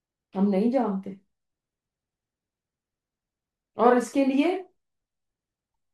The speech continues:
जो भी निकलता है इसके लिए, जो भी अपना वक्त, अपना सरमाया, अपनी मेहनत लगाता है, तो वो, वो काम कर रहा है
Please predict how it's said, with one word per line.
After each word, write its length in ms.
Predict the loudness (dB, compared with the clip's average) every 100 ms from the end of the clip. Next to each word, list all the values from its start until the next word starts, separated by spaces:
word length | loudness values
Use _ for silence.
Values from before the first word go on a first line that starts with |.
| _ _ -4
जो 360 | 2 4 6
भी 160 | 8 6 4 -2
निकलता 560 | -2 4 6 4 4 2
है 280 | 2 -4 -6
इसके 280 | -6 -2 -2
लिए, 240 | 2 2
जो 340 | 4 6 6
भी 480 | 6 6 6 4 -4 _ _
अपना 420 | -4 -2 2 4 4 2 0
वक्त, 360 | 0 -4 -18 _ _ _ _
अपना 320 | -6 -4 -2 -2
सरमाया, 560 | 0 0 2 2 4 2 0 -8 _ _ _ _ _ _ _ _ _ _ _ _ _
अपनी 340 | -4 -2 -4 -2
मेहनत 440 | 0 2 2 2
लगाता 420 | 0 0 -2 -4
है, 120 | -10 -12 -16 _ _ _ _ _ _ _ _ _ _ _ _ _ _ _ -20
तो 160 | -12 -4
वो, 260 | 2 4 4
वो 240 | 2 0 -2
काम 400 | 0 2 2 0
कर 220 | 2 2 4
रहा 120 | 0
है 140 | -2